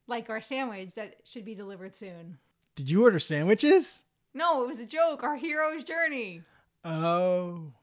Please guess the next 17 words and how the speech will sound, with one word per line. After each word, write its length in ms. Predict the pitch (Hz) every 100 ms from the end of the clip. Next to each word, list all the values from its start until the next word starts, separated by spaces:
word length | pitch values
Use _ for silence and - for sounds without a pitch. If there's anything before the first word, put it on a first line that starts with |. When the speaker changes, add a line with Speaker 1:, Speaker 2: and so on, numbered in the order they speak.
| -
Speaker 2:
well, 140 | 127
now 420 | 127 156 202 214 -
I 220 | 156 165
am 520 | 147 151 156 160 165 -
disappointed. 1080 | 117 107 - 135 - 98 98 - - 90 90 - _ 170
Speaker 1:
Now 180 | 175 180
I'm 140 | 190
ready 220 | 196 196
for 160 | 220 214
a 80 | 240
sandwich. 580 | 247 277 240 170 156 _ _ -
Speaker 2:
Anyway, 540 | - 208 233 143 123 127
thank 280 | - 180 277
you 140 | 359 -
everybody 640 | 156 240 247 175 175 190
for 380 | 190 - 156 139
listening, 600 | 123 131 - 220 285 320